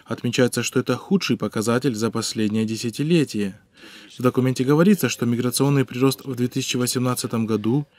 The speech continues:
самый низкий с начала двухтысячных годов. Социологи связывают данные процессы с ослаблением курса рубля по отношению к доллару.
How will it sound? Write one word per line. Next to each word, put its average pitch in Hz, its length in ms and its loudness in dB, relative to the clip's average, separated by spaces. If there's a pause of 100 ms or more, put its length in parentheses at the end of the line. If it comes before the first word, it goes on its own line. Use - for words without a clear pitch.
(200)
самый 123 320 0
низкий 170 420 6
с - 120 -6
начала 113 260 0
двухтысячных 113 680 -4
годов. 139 500 2 (420)
Социологи 139 760 4
связывают 147 500 2
данные 143 280 4
процессы 131 520 0
с - 100 -2
ослаблением 120 580 0
курса 120 340 -4
рубля 110 340 0
по 123 100 0
отношению 110 520 -2
к 127 60 -6
доллару. 113 480 2